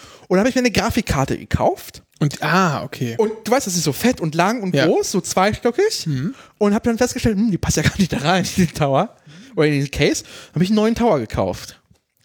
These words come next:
Speaker 1: Und jetzt hab ich quasi, und da, in dem Zug hab ich auch ein neues Netzteil gekauft, weil mehr Watt brauchte wegen der Grafikkarte.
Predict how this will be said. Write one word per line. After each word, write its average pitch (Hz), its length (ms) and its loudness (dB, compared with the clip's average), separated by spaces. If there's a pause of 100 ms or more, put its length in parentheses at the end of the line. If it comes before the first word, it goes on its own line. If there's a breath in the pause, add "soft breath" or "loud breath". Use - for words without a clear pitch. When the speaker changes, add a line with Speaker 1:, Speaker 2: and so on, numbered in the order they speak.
(300 loud breath)
Speaker 1:
Und 170 80 2
jetzt 196 100 2
hab 226 80 2
ich - 200 -2
quasi, 214 600 0
und 208 80 -4
da, 220 100 4
in 214 240 0
dem 262 120 4
Zug 277 140 0
hab 247 60 2
ich 262 60 2
auch 202 60 -2
ein 202 60 0
neues 185 240 0
Netzteil 220 440 0
gekauft, - 380 -2
weil 151 260 0
mehr 139 460 0
Watt - 300 -2
brauchte - 280 -2
wegen 143 120 -4
der 123 100 -2
Grafikkarte. - 580 -6